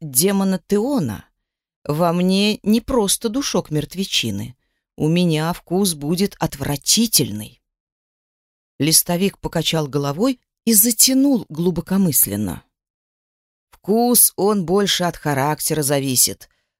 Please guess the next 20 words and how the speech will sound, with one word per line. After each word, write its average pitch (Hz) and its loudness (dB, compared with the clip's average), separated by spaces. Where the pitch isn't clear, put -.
А 175 0
ты 349 -2
вроде 339 0
ничего, 240 2
спокойная. 139 -2
Даже 170 0
магией 165 0
своей 262 2
меня 175 0
не 156 -2
бьёшь». 117 -4
Тут 294 -2
он 226 0
скрипуче 226 0
хохотнул. 120 -6
«Знаешь, 185 2
видно, 214 0
что - -2
не 156 0
поможет». 156 -4